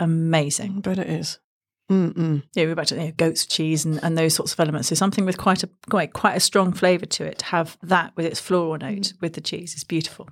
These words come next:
Speaker 2: Very floral.
Speaker 3: It's very floral, but there's quite a fermenta-, a kind of fermentation kick at the end
Speaker 2: Definitely.
Speaker 3: of it, which is interesting.
Speaker 2: Definitely. So who, who that, so that's Turner's, Turner's, uh, elderflower cider, Marden, Kent.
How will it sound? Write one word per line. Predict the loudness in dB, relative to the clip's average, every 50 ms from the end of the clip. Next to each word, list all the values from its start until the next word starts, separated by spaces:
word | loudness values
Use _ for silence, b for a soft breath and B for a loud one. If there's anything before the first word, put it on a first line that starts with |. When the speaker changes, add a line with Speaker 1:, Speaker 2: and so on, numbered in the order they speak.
| -20
Speaker 2:
Very | -8 0 2 4 4 6 4 2
floral. | 2 0 2 4 4 6 6 6 4 4 2 -2 -8 _ _ _ _ _ _ _ _ _
Speaker 3:
It's | -14 -4
very | 0 2 2 2 2 0
floral, | 0 -2 -2 -2 -2 -2
but | -2 -2 0
there's | 0 0 2
quite | 4 4 4
a | 4
fermenta-, | 2 2 2 4 4 6 6 4 2 2 2 2 2 2 2 -2 _ _ _ _ _ _ -10
a | -10 -10
kind | -8 -6 -6 -4
of | -6 -4
fermentation | -2 -2 0 0 0 0 -2 -2 0 0 0 0 -2 -6 -8 -10 -10 -12 -8
kick | -4 -4 -4 -4 -4 -6
at | -6 -2
the | 0 2
end | 4 4
Speaker 2:
Definitely. | 4 4 4 2 0 0 0 0
Speaker 3:
of | 0
it, | 0
which | 0 -2 -4
is | -4 -2
interesting. | -4 -6 -6 -8 -10 -12 -10 -10 -12 -12 -10 -2 2
Speaker 2:
Definitely. | 2 2 2 0 -2 -2 0 0 0 -2 B B B B B
So | B 4 6 6
who, | 6 4 4 2
who | 2 2 4 4 4 4
that, | 2 2 2 2
so | 4 4
that's | 4 2 2 0
Turner's, | -4 -4 -2 -2 0 0 0 2 2 2 2 0 0 -2 -4 -8 _ _ _ _ _ _ _ _ _ _ _ _ _ _ _ _ _ -6
Turner's, | 0 2 2 4 4 4 2 2 2 0 -2 -4 -4
uh, | -4 -4 -4 -4 -4 -6 -6 -6
elderflower | -6 -6 -6 -8 -8 -6 -6 -6 -4 -4 -2 -2 -2 -2 -4 _ _
cider, | -4 0 2 4 4 4 6 4 4 2 2
Marden, | 2 2 4 6 6 6 6 4 2 -2
Kent. | -4 -6 -2 2 2 2 2 0 -2 -4